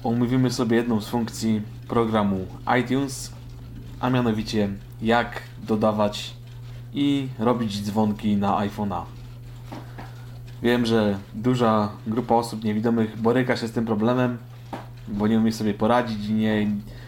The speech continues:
nie wie, że to jest do zrobienia, że iTunes to jest taki dla nich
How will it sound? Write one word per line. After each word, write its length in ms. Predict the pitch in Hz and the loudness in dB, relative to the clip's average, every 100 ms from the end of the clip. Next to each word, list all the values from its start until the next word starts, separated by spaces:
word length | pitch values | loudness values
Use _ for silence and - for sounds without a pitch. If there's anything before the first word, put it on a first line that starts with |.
| - - - | -16 -10 -2
nie 140 | 110 | 2
wie, 140 | 107 107 | 2 2
że 120 | 101 | 2
to 100 | 101 | 0
jest 600 | 90 - - - - - - - - - - - | -4 -8 -12 -12 -14 -14 -16 -16 -16 -16 -16 -8
do 120 | 110 | -4
zrobienia, 420 | 98 98 113 117 101 | -2 -2 0 2 2
że 220 | 101 104 107 | 2 4 2
iTunes 220 | 107 101 | 0 -4
to 100 | 101 | -6
jest 80 | - | -4
taki 240 | 98 214 | -4 -2
dla 120 | 101 | -2
nich 220 | - - | -2 -4